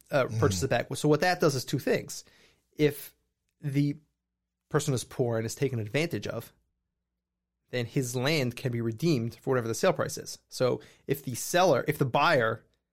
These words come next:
Speaker 1: pays too low of a price, the redemption price is gonna be the same price and be very low. And if he's, you know, let's say it's a,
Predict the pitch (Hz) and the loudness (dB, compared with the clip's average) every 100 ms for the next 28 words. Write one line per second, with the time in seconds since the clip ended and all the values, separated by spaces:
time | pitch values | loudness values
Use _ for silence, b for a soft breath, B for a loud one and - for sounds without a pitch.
0 | _ - 139 - 151 127 113 - 233 127 | _ -4 -2 4 4 4 2 0 2 4
1 | 131 - - _ _ _ 135 123 143 - | 0 -4 -14 _ _ _ -2 2 0 0
2 | 127 131 117 120 120 113 113 - 117 117 | -2 0 0 -2 -4 -4 -4 -4 -8 -4
3 | 131 120 113 110 107 123 151 - _ _ | -2 -2 -6 -6 -4 -2 -2 -4 _ _
4 | _ _ _ - 139 147 120 - 131 107 | _ _ _ -2 2 2 0 -2 -2 -2
5 | b b b 143 135 131 123 117 113 | b b b 0 2 2 4 2 0